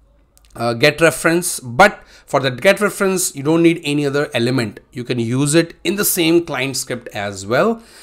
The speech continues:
But if you're going to use G underscore scratchpad,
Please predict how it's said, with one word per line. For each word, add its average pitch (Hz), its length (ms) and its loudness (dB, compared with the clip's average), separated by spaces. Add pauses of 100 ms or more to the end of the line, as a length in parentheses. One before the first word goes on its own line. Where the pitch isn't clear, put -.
(220)
But - 160 -2
if 247 180 2
you're 269 140 4
going 247 180 6
to 233 60 2
use 202 340 2 (220)
G 147 160 4
underscore 190 420 2
scratchpad, 190 760 0